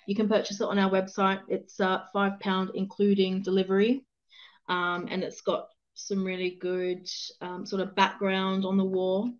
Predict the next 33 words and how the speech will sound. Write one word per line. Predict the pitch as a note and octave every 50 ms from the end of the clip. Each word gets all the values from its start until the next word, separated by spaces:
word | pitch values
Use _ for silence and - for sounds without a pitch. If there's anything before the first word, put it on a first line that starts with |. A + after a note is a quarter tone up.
| _ _ _ - - - _ _ -
Um, | - F3+ F#3 F3+ F3+ F#3 F#3 F3 -
and | - F#3+
it | F#3 -
quotes | - A#3 A3+ G3 G3+ -
heavily | A#3 A3+ A3+ A3+ G#3+ G3+
from | G3+ G3+ G#3 G3+ G3+
this | G3 F#3+ F#3+ F#3+ - -
report | G3 F#3 - - - G3+ F#3+ F#3 -
from | - G3+ G3
the | G3 G3 F#3+
rand | G3 F#3+ F#3+ G3 G3 G3+ G3+
Corporation, | - G#3+ G#3 G#3 - - G#3 G3+ G#3 G#3 - - A3 A3 G#3+
which | G#3 G3 G3 - - - - - -
I | G3
think | G3 G3+ G3+ G3
is | G3 G3 F#3+
really | G3+ G3 G3 F#3+
interesting, | - G3 G3 G3 - F#3+ G3+ - - - F#3+ F#3+ F#3+ G3 G3 G3+ - - - - - - - _ -
called | - - G3 F#3+ F3+ F3+ F3+ F3+ - -
Extending | - G3+ G3+ - - - G#3+ G3+ G#3 G3 G3 G3 F#3+
Russia. | F#3 F#3+ G3+ G3+ - - A#3 A#3 A#3+ A#3+ - _ _ _ _ _ _ _ _ _ _
Um, | - F3+ F#3 F#3 F3+ F3+ F3+ F#3 F3+ F3 -
and | - G3+ G3
basically | A3 A3+ A3 G3+ G#3 - - F#3+
they've | F#3 F3+ F3+ F3+
been | F#3 F3+ F#3
plotting | - - G3 F#3+ F#3 F3+ F3+ F3+
for | - - F#3+
six | F#3+ - - G3 G3 - - G3+
years | F#3 F3 F3 F3 F3 -
how | F3+ F3 F3+
they | F3 F3 F3
can | E3+ - - F3 E3+ F3 F3 E3+